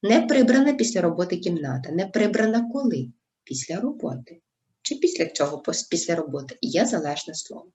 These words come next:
Вже пишемо окремо. Невипрана постільна білизна напишемо разом. Невитрачені надії, не втрачені надії напишемо разом, немає залежних слів. Незакінчена детек-, детективна історія також напишемо разом, бо немає залежних слів.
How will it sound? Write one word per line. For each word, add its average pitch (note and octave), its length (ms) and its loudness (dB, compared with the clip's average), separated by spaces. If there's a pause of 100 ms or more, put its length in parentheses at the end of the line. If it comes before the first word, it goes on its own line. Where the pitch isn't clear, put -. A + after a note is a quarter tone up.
(120)
Вже D#3+ 300 2
пишемо F3 540 2
окремо. D3 1000 -8 (960)
Невипрана A3 600 6
постільна E3+ 480 -2
білизна F#3 460 2
напишемо D#3 540 -2
разом. B2 360 -10 (380)
Невитрачені D#4+ 720 6
надії, F#3 680 2 (280)
не G3+ 120 -2
втрачені G3+ 520 2
надії G#3 340 2
напишемо A3+ 500 2
разом, F3+ 460 -4
немає E3+ 320 0
залежних D#3+ 420 -6
слів. - 220 -10 (460)
Незакінчена G#3+ 640 4
детек-, - 420 -4
детективна E3+ 540 0
історія D#4+ 480 0
також E3+ 400 -4
напишемо C#3 480 -6
разом, A3+ 380 -2
бо D3+ 80 -4
немає C3+ 340 0
залежних A#3+ 540 -6
слів. - 240 -20